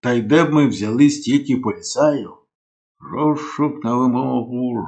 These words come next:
родини, ось як це називається. Всі витрати бере на себе зацікавлена родина,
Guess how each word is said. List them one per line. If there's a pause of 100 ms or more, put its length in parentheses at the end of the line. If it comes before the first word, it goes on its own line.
родини, (180)
ось
як
це
називається.
Всі
витрати
бере
на
себе (480)
зацікавлена
родина,